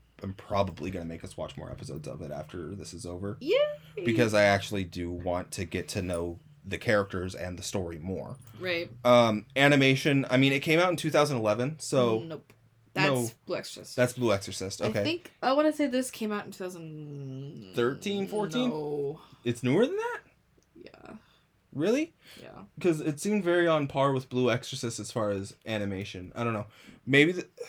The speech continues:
Speaker 1: <sighs> I don't know. I think, uh, I mean, it holds up today, obviously.
Speaker 2: Two thousand nineteen.
Speaker 1: Okay. So it's, it's the newest one that we've watched so far
Speaker 2: Mm-hmm.
Speaker 1: for this.
Speaker 2: For this, yeah.
Speaker 1: So it's,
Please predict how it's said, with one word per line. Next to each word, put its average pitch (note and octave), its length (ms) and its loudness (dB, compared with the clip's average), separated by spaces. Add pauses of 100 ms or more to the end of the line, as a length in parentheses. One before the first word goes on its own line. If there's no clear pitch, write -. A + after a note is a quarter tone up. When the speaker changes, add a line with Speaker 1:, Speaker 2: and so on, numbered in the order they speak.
(340)
Speaker 1:
<sighs> - 540 -18
I C#3 100 4
don't C3 100 8
know. G2+ 100 0 (260)
I C#3+ 80 6
think, F3+ 500 2 (140)
uh, A#2+ 380 8 (260)
I D3 60 6
mean, B2+ 220 4
it B2 140 2
holds F3 280 2
up A#2+ 220 6
today, F#2+ 580 -2
obviously. G#2+ 400 0
Speaker 2:
Two - 140 -10
thousand - 240 -14
nineteen. - 340 -20 (260)
Speaker 1:
Okay. F#2+ 200 -2 (240)
So C3+ 160 4
it's, C3 320 2
it's C3+ 280 0 (260)
the C3 120 4
newest A#2+ 400 4
one G#2+ 220 -2
that F#2+ 80 -4
we've F#2 200 -6
watched F#2 380 -4
so F2+ 240 -2
far F2 380 -4 (280)
Speaker 2:
Mm-hmm. F3+ 220 -12
Speaker 1:
for G2+ 300 0
this. F2 440 -8
Speaker 2:
For - 80 -14
this, - 400 -12
yeah. - 240 -10 (360)
Speaker 1:
So B2 380 4
it's, - 720 -2